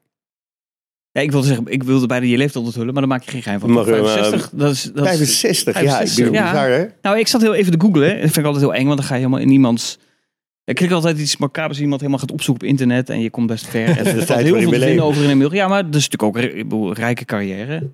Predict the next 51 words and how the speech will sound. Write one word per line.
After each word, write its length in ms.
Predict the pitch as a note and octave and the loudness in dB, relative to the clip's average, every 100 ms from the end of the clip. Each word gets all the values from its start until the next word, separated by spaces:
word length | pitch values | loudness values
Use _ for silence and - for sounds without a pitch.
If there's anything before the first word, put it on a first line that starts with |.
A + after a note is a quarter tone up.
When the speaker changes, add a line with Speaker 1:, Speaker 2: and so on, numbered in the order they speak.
| - | -10
Speaker 1:
mag 160 | C3 | -10
ik 60 | A#2+ | -8
wel 80 | A#2+ | -10
zeggen. 200 | A#2+ C#3+ | -8 -10
Natuurlijk 300 | C3+ A2+ A#2+ | -10 -2 2
heel 200 | E3+ E3+ | 2 2
lang 200 | A#2+ A2+ | -2 -2
al 120 | G#2 | -4
in 60 | A2 | -6
de 80 | G#2+ | -6
filmjournalistiek, 640 | - C3 - B2 A2+ C3+ | -4 -4 -4 -8 -8 -8
jaren 220 | B2 G#2+ | -6 -6
zeventig, 540 | - C3+ B2 A2+ - _ _ _ _ _ | -6 -8 -8 -12 -16 _ _ _ _ _
begonnen. 440 | - - D3+ D3+ F3 _ _ _ | -12 -6 -2 -2 -4 _ _ _
Speaker 2:
Ja. 200 | B2 B2 | -2 0
Speaker 1:
Via 100 | B2+ | 2
de 80 | A#2+ | 2
jaren 300 | B2+ A#2+ A2 | 2 -2 -4
tachtig, 280 | D3 - - | -8 -6 -4
via 140 | B2+ | -2
alle 160 | C3 C3 | 0 -2
televisieprogramma's 720 | B2 B2 C3 B2 B2 A2+ A2 | -2 -6 -8 -8 -6 -4 -4
die 100 | A#2+ | -8
ik 120 | C3 | -4
in 60 | B2+ | -2
ieder 140 | A#2+ | -2
geval 20 | A#2 - | -8 -4
heb 0 | G#2 | 0
Speaker 2:
Nou 20 | G#2+ | 0
Speaker 1:
gezien. 160 | A2+ A#2+ | 2 2
Speaker 2:
ja, 60 | A#2+ | 2
negenenzeventig 920 | A#2 G#2 G#2+ - C3 B2 G#2+ A#2 - | 0 0 0 0 0 0 -2 -4 0
ging 140 | A#2+ | 0
ik 100 | A2+ | 0
voor 120 | - | -2
het 100 | G#2+ | -2
eerst 220 | - A2+ A#2 | 0 0 0
naar 80 | |
het 100 | G#2+ | -2
filmfestival 640 | - A2 - G2 G2+ G#2+ F#2+ | 0 -2 -2 -6 -4 -4 -2
van 200 | F#2+ - | -4 -2
Cannes. 280 | G#2+ A#2+ | 0 0
Toen 100 | A#2+ | -2
was 120 | A2+ G#2 | -6 -6
ik 180 | - - _ _ | -10 -18 _ _
twintig 420 | - G#2 F#2 E2+ | -2 0 -2 -8
dus, 280 | D#2+ D#2+ D#2 | -6 -6 -4
zeg 200 | - D#2 | -6 -6
maar. 300 | D2+ B1+ - _ _ _ - - | -6 -8 -8 _ _ _ -18 -10
Maar 400 | - E3+ E2 - | -4 -2 -2 -2
Speaker 1:
Oh, 60 | A#2 | -6